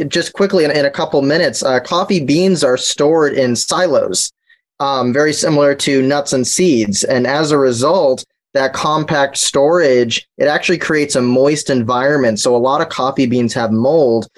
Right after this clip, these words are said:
but there are certain varieties that are mold free. I know that, I know that the company Bulletproof actually makes a nice mold free coffee, but mold is a neurotoxin and can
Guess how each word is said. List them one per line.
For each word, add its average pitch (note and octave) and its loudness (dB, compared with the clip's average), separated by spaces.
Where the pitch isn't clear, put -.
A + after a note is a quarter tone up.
but A#2 -4
there C3 2
are C#3+ 2
certain C#3 0
varieties A#2+ 2
that A#2+ 0
are A2 2
mold A2 0
free. B2 0
I A2 2
know A#2 2
that, G#2+ 2
I A2 -2
know A#2 2
that A2+ 2
the A#2+ 0
company A2+ -2
Bulletproof A#2 0
actually G#2+ -2
makes G2+ -2
a G#2+ 0
nice G#2 -2
mold G2+ 0
free G#2 -4
coffee, - -4
but B2+ -2
mold D3+ 2
is C#3 0
a C3+ 0
neurotoxin A#2+ 0
and G#2 -2
can G#2 -2